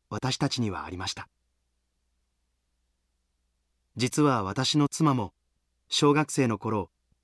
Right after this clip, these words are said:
肺動脈弁狭窄症という心臓の病気が見つかり、天理市の天理よろず相談所病院でカテーテル検査を受けたことがありました。当時、手術こそ免れたようですが、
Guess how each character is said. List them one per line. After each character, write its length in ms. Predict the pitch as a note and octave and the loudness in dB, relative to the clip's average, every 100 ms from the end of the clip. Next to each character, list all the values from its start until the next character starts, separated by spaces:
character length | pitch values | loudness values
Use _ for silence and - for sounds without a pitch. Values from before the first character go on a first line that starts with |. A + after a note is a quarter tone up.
| _ _ | _ _
肺 260 | - C#3 D3+ | 0 2 4
動 200 | E3+ E3+ | 4 4
脈 260 | E3 - | 0 2
弁 220 | D3+ A#2 G2 | 2 0 -2
狭 160 | - B2+ | -2 -2
窄 200 | D3+ - | -2 -4
症 240 | - D3+ | 2 2
と 120 | D3+ C#3+ | 4 4
い 100 | C#3 | 4
う 120 | C#3 | 2
心 280 | - C#3+ D3+ | 2 2 4
臓 180 | D#3+ | 4
の 140 | D#3+ C#3+ | 2 4
病 160 | D3+ D3 | 2 2
気 120 | D3 | 2
が 120 | C#3+ | 2
見 80 | C#3 | 2
つ 100 | - | 2
か 120 | C3+ | 2
り、 160 | B2+ - _ _ _ _ _ _ | 2 -2 _ _ _ _ _ _
天 180 | D3 D3+ | 2 4
理 100 | D#3+ | 4
市 120 | - | 2
の 220 | B2+ G2 _ _ _ _ - | 2 0 _ _ _ _ 2
天 260 | E3 E3 | 4 4
理 160 | C3 F#2+ | 2 0
よ 100 | G2+ | 2
ろ 100 | C#3 | 2
ず 120 | D#3+ | 2
相 200 | - E3 | 0 2
談 160 | E3+ E3+ | 4 2
所 160 | F3 D#3+ | 0 2
病 220 | E3+ D#3 | 4 4
院 120 | B2 | 2
で 220 | G2 E2+ _ _ - | -2 -6 _ _ -10
カ 140 | - | -4
テ 160 | B2+ F3 | 2 2
ー 20 | |
テ 100 | F#3+ | 4
ル 100 | F#3 | 2
検 240 | G3+ G3 F3 | 4 2 2
査 160 | C#3 | 2
を 40 | B2+ | 2
受 140 | - | 2
け 20 | |
た 100 | C3 | -2
こ 80 | - | -4
と 120 | A2+ | -6
が 100 | G#2+ | -6
あ 60 | F2 | -6
り 80 | E2 | -8
ま 100 | F2+ | -10
し 60 | |
た。 160 | - - _ _ _ _ _ _ _ _ _ _ _ _ _ _ _ _ - | -10 -14 _ _ _ _ _ _ _ _ _ _ _ _ _ _ _ _ 0
当 180 | C#3+ B2 | 2 2
時、 240 | G#2+ F#2+ _ _ _ _ - | -2 -6 _ _ _ _ -4
手 160 | - | 0
術 240 | F3+ F3+ - | 2 2 2
こ 120 | D3+ | -2
そ 180 | C3+ A2+ | 2 0
免 240 | G2 B2+ | 2 2
れ 180 | D3+ D#3 | 2 2
た 140 | A#2+ | 0
よ 100 | A2 | -2
う 40 | A2+ | -2
で 80 | A2 | -4
す 100 | - | -6
が、 220 | F#2 | -8